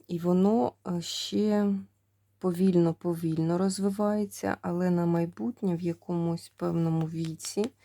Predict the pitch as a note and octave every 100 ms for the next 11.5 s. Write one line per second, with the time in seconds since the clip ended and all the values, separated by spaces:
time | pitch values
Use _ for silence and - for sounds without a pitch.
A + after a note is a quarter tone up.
0 | - - - _ - D#3+ D#3+ - - -
1 | - - F#3 F3 E3+ E3 - E3 E3 F3
2 | D#3+ D3+ E3 F3 A3 C4 _ - - -
3 | - - - _ _ _ _ - F3 E3+
4 | E3 E3 F3+ A3 A3 G#3+ F#3+ E3 D3+ -
5 | E3 E3 - F3 E3 G3 F#3+ - A3 A3
6 | G#3+ A3 F#3+ F3+ F#3 F#3+ F#3+ G#3 - _
7 | _ _ - _ - - G3 G3+ G3 F#3+
8 | F#3 F3 E3 E3+ F3+ F#3+ G3 - G3+ G3
9 | G3+ F#3+ G#3 G#3 A3 - _ - - G3
10 | G3+ G3 E3+ - F#3 F#3+ F3+ E3+ D#3+ F3
11 | - F#3+ F3 E3+ E3